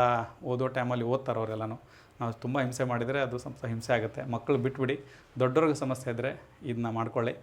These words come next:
ಇನ್ನೊಂದೇನೆಂದರೆ ಈ ಐದು ನಂಬರ್ ಇದೆಯಲ್ಲ, ಅಂಗಡಿಗಳೆಲ್ಲ ಸ್ಟಾಕ್ ಜಾಸ್ತಿ ಇದ್ದರೆ ಈ ನಂಬರ್ನ ಬಳಸ್ಲಿಕ್ಕೆ ಹೋಗಬೇಡಿ. ಯಾಕೆ ಬಳಸ್ಬಾರ್ದಂದ್ರೆ ಈಗ ನಿಮ್ಮ ಹಣ ಹೇಗೆ ನಿಮ್ಮಲ್ಲಿ ಸ್ಟ್-, ಹೋಲ್ಡ್ ಆಗುತ್ತೋ ಹಾಗೇನೆ ನಿಮ್ಮಲ್ಲಿರೋ ಸ್ಟಾಕ್ ಕೂಡ ಹೋಲ್ಡ್ ಆಗ್ಬಿಡುತ್ತೆ. ಇದೊಂಥರ ಅಮ್ಮನ ಗುಣ ಇದ್ದಾಗೆ ಈ ಐದು ನಂಬರು. ಅಮ್ಮ ನೋಡಿ ಎಷ್ಟೇ ಏನು ಮಾಡಿದ್ರು ಕೂಡ ನಿಮಗೆ ಹಾರ್ನ್ ಮಾಡಲ್ಲ, ಸ್ವಲ್ಪ ಸ್ಲೋ ಅಷ್ಟೇ, ಅವರು ಹಾರ್ನ್ ಮಾಡಲ್ಲ.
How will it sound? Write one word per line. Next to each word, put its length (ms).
ಇನ್ನೊಂದೇನೆಂದರೆ 680
ಈ 500
ಐದು 200
ನಂಬರ್ 200
ಇದೆಯಲ್ಲ, 240
ಅಂಗಡಿಗಳೆಲ್ಲ 640
ಸ್ಟಾಕ್ 340
ಜಾಸ್ತಿ 280
ಇದ್ದರೆ 400
ಈ 140
ನಂಬರ್ನ 360
ಬಳಸ್ಲಿಕ್ಕೆ 460
ಹೋಗಬೇಡಿ. 400
ಯಾಕೆ 280
ಬಳಸ್ಬಾರ್ದಂದ್ರೆ 880
ಈಗ 200
ನಿಮ್ಮ 160
ಹಣ 180
ಹೇಗೆ 240
ನಿಮ್ಮಲ್ಲಿ 280
ಸ್ಟ್-, 140
ಹೋಲ್ಡ್ 340
ಆಗುತ್ತೋ 340
ಹಾಗೇನೆ 440
ನಿಮ್ಮಲ್ಲಿರೋ 500
ಸ್ಟಾಕ್ 320
ಕೂಡ 120
ಹೋಲ್ಡ್ 220
ಆಗ್ಬಿಡುತ್ತೆ. 340
ಇದೊಂಥರ 380
ಅಮ್ಮನ 580
ಗುಣ 160
ಇದ್ದಾಗೆ 320
ಈ 480
ಐದು 200
ನಂಬರು. 260
ಅಮ್ಮ 300
ನೋಡಿ 220
ಎಷ್ಟೇ 460
ಏನು 120
ಮಾಡಿದ್ರು 260
ಕೂಡ 160
ನಿಮಗೆ 280
ಹಾರ್ನ್ 340
ಮಾಡಲ್ಲ, 240
ಸ್ವಲ್ಪ 880
ಸ್ಲೋ 200
ಅಷ್ಟೇ, 240
ಅವರು 140
ಹಾರ್ನ್ 340
ಮಾಡಲ್ಲ. 240